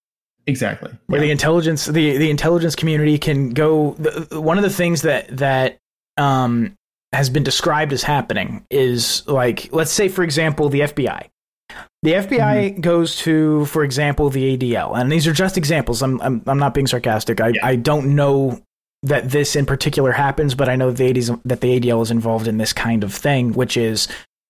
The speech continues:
Speaker 2: like, hate groups, like, defining and,
Speaker 1: Yes.
Speaker 2: and doing write-ups on hate groups and building a database of hate groups. Well, if the F B I goes to somebody at the A D L and says, "Hey, they're,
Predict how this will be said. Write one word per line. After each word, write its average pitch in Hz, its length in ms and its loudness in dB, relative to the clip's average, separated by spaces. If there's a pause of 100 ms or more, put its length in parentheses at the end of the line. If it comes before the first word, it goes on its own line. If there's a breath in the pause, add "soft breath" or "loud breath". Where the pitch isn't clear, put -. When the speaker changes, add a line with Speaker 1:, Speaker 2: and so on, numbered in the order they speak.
Speaker 2:
like, 127 160 0
hate - 240 -2
groups, - 600 -4
like, 110 200 -2 (420)
defining 139 580 0
and, 131 120 0
Speaker 1:
Yes. - 60 -8
Speaker 2:
and 123 300 0
doing 131 240 0
write-ups 131 400 0
on 123 100 0
hate 131 200 0
groups 131 200 0
and 127 80 0
building 123 200 2
a 117 40 0
database 120 400 0
of 101 80 -8
hate 113 140 0
groups. - 300 -6
Well, 131 140 2
if 127 80 -4
the 147 120 2
F 196 120 -4
B 196 140 2
I 135 380 -2 (500 loud breath)
goes 151 220 0
to 202 80 0
somebody 180 300 0
at 160 80 0
the 151 120 2
A 156 80 2
D 139 140 0
L 143 120 2
and 131 80 0
says, 127 160 -2
"Hey, 143 220 2
they're, 131 260 0